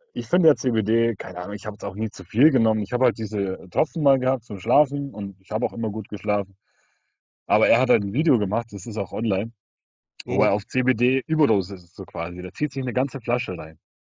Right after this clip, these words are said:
Speaker 2: Okay.
Speaker 1: Und dem kannst du nicht mehr zuhören. Der ist so dermaßen aufgedreht und alles Mögliche, was ich mir halt nicht vorstellen kann.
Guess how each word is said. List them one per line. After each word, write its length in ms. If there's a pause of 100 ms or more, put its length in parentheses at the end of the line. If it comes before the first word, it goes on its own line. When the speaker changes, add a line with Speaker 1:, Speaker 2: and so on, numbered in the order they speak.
(580)
Speaker 2:
Okay. 360
Speaker 1:
Und 280
dem 240
kannst 320
du 80
nicht 200
mehr 160
zuhören. 480
Der 100
ist 260
so 180
dermaßen 540
aufgedreht 680
und 140
alles 240
Mögliche, 580 (1040)
was 180
ich 120
mir 140
halt 140
nicht 160
vorstellen 440
kann. 200